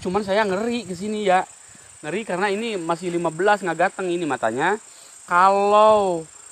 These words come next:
udah dua puluh saya turun ke situ tuh, ke coblong namanya itu ya, tuh coblong tuh kan,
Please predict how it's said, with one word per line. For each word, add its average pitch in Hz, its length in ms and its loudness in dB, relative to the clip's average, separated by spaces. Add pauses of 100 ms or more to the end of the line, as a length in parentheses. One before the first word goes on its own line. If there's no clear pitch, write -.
(180)
udah 123 240 -4
dua 120 240 0
puluh 135 400 -6
saya 175 400 -2
turun 165 1040 0 (320)
ke - 80 -20
situ 147 320 -6
tuh, - 60 -8 (180)
ke 180 160 0 (240)
coblong 170 480 2
namanya 139 400 -2
itu 131 80 -10
ya, 123 160 -2
tuh 107 160 -10
coblong 104 400 -4
tuh - 80 -16
kan, 104 240 -8